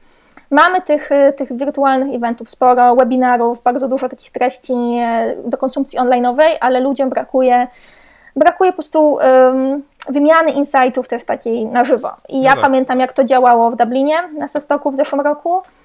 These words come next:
Speaker 1: No to tam było kilka tysięcy osób i ludzie po prostu garnęli się do tego, żeby ze sobą rozmawiać i cały czas przy jakichś stoiskach rozmawiali, bo tam też są stoiska, wiadomo, wystawców, sale na prezentacjach pełne, jakby zupełnie, zupełnie inna, e, inna komunikacja.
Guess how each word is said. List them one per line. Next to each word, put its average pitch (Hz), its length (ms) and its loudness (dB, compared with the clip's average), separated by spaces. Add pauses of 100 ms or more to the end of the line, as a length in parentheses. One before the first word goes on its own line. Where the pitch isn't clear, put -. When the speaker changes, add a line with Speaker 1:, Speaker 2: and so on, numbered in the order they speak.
(160)
Speaker 1:
No 277 160 2
to 277 100 -2
tam 277 180 -2
było 269 200 2
kilka 311 240 0
tysięcy 285 360 -2
osób 247 420 -2
i 254 120 -6
ludzie 277 220 -2
po 285 40 -14
prostu - 200 -10
garnęli 277 440 0
się - 100 -12
do 262 80 -6
tego, 262 280 0
żeby 254 440 2
ze 269 80 -8
sobą 254 360 -2
rozmawiać 254 520 0
i 247 100 -12
cały 269 220 0
czas 269 160 -8
przy - 120 -18
jakichś - 160 -18
stoiskach 277 480 -4
rozmawiali, 254 420 -4
bo 240 80 -6
tam 254 140 -6
też 262 120 -10
są 262 120 -8
stoiska, 269 380 -2
wiadomo, 247 220 -2
wystawców, 381 540 0 (240)
sale 294 340 2
na 277 80 0
prezentacjach 285 540 0
pełne, 254 480 2 (340)
jakby 262 140 0
zupełnie, 302 500 2
zupełnie 320 280 -2
inna, 294 480 0 (600)
e, 262 320 4
inna 277 300 4
komunikacja. 277 680 0